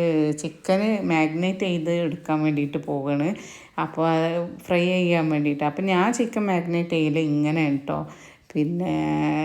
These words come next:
ടൊമാറ്റോ ഇടും, അതുപോലെ സവാള ഇടും, മല്ലിച്ചപ്പ്, പുതിന, പിന്നെ സ്പൈസസ് ഒക്കെ ഇട്ടുകൊണ്ട്, ആ, ഇതിൽ അരച്ചെടുക്കലാണ് കേട്ടോ. ഞാൻ, ഞാനെപ്പം ചിക്കൻ മാഗ്നേറ്റ് ചെയ്യുമ്പോഴും ഇങ്ങനെ ചെയ്യൽ കേട്ടോ. അതാണ്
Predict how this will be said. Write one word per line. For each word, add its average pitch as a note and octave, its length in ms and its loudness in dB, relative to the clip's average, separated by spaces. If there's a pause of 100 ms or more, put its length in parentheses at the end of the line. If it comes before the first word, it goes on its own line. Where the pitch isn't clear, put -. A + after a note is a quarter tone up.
(180)
ടൊമാറ്റോ D#3 540 0
ഇടും, E3+ 260 0
അതുപോലെ D3+ 360 0 (100)
സവാള D3+ 360 2 (140)
ഇടും, D#3 180 -2 (220)
മല്ലിച്ചപ്പ്, D#3 580 -2 (100)
പുതിന, E3 440 -4 (580)
പിന്നെ D3+ 460 -2 (320)
സ്പൈസസ് E3 600 -4
ഒക്കെ E3+ 180 -8
ഇട്ടുകൊണ്ട്, D#3 460 -2 (920)
ആ, - 80 -8 (380)
ഇതിൽ F#3 340 2
അരച്ചെടുക്കലാണ് F3 840 -2
കേട്ടോ. F3+ 100 -4 (100)
ഞാൻ, F#3 140 0 (320)
ഞാനെപ്പം A3+ 560 0
ചിക്കൻ G3+ 320 -2
മാഗ്നേറ്റ് F#3 480 -2
ചെയ്യുമ്പോഴും F3 480 0 (160)
ഇങ്ങനെ F#3+ 360 0 (100)
ചെയ്യൽ D#3 320 0
കേട്ടോ. D#3 200 -6 (180)
അതാണ് G3 280 0